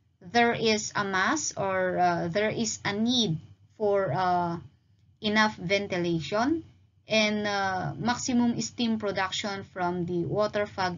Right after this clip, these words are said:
is necessary. So take note that the ear-,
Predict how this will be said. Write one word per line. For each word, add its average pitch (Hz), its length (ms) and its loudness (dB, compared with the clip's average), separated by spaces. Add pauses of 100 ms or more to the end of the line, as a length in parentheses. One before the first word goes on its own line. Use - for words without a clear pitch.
is 175 420 -6 (260)
necessary. 160 760 -2 (1500)
So 269 580 0
take 349 280 4
note 240 460 0
that 220 400 6
the 190 280 -6
ear-, 277 240 4